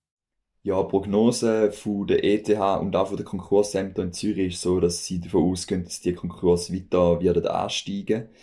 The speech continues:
Ähm, das ist auch darum so, dass quasi da die Spezialeinheit, die wir vorher drüber geredet haben, vom Kanton Zürich, dass die, die ist, ist jetzt noch gar nicht richtig einsetzbar. Die ist eigentlich erst im Februar voll bereit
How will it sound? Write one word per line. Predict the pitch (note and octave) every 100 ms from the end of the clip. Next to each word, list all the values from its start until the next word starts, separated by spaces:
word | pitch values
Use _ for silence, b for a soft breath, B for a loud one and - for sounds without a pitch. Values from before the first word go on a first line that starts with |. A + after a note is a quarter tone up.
| b b b
Ähm, | - F2+ E2+ F2 F2+ F2+ E2+ - _ _ _ - _ _ -
das | -
ist | -
auch | G2 -
darum | G#2 A#2+
so, | A2+ G#2
dass | G2 F#2+
quasi | - F#2 G2
da | F2+ F#2 - _ -
die | F#2+ F2
Spezialeinheit, | - F2 A2+ G#2 A2+ G#2+ F#2 E2+
die |
wir | G2
vorher | F#2 F#2+ F#2+
drüber | F#2+
geredet | F2+ F#2+ F2
haben, | F2+
vom | F2 F#2
Kanton | - F2+ G2 F#2
Zürich, | F#2+ F#2
dass | F2 E2+
die, | - F#2 F2+ B B B E2
die | F#2+
ist, | F#2+ -
ist | G2 F#2+ -
jetzt | A2 A2
noch | G#2+
gar | F#2+
nicht | G2+
richtig | F#2 - -
einsetzbar. | A2+ A2+ A2+ - E2 D#2+
Die | E2
ist | D#2
eigentlich | D#2+ E2+ -
erst | - F#2
im |
Februar | F2 F#2+ - G#2 G2+ G2+ - -
voll | - G2+ G2+
bereit | G2 F2 F2 F2 -